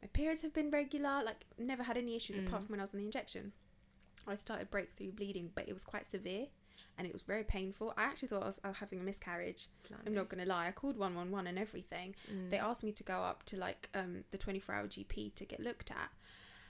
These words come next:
Speaker 1: Um, so I went to twenty-four hour G P. He was like, "No, like, you're fine. There's nothing wrong, blah, blah." Went back home, I was fine. And then a couple of months later, it happened again and it was
Speaker 2: Mm.
Speaker 1: quite bad. But this time I was like, "I can't be miscarrying," 'cause I wasn't miscarrying the first time. Like,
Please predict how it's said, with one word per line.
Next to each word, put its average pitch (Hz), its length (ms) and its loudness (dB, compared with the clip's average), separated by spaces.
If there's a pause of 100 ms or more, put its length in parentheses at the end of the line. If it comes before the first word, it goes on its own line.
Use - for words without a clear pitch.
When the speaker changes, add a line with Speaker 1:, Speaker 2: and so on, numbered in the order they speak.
(160)
Speaker 1:
Um, 190 420 2
so - 140 2
I 214 40 6
went 240 140 2
to - 60 -2
twenty-four 233 340 0
hour 214 120 4
G 214 160 -2
P. 214 240 0
He 214 100 -2
was 208 120 0
like, 208 180 -2
"No, 233 380 2
like, 226 200 2
you're 214 100 -2
fine. 226 400 -2
There's 214 140 -4
nothing 233 280 -2
wrong, 208 460 0
blah, 220 200 0
blah." 202 340 0 (560)
Went 277 120 0
back 269 140 4
home, 233 160 2
I - 20 2
was 214 180 4
fine. 196 500 2
And 202 140 2
then 202 140 2
a 208 40 -2
couple - 280 -2
of 226 60 0
months 214 220 2
later, 196 240 0
it 190 60 -4
happened 196 280 -4
again 190 400 2
and 190 120 2
it 185 40 0
was 185 100 -4
Speaker 2:
Mm. 208 40 -4
Speaker 1:
quite - 220 -2
bad. 196 360 0
But 208 100 -4
this 262 120 2
time 240 140 -2
I 208 40 2
was 202 100 0
like, - 100 -4
"I 196 60 -4
can't 214 240 -4
be 196 80 0
miscarrying," 185 420 -4
'cause 190 120 -6
I 196 40 -2
wasn't 202 160 -4
miscarrying 190 300 -2
the 190 80 -6
first 247 240 0
time. 262 200 -2
Like, 202 140 -4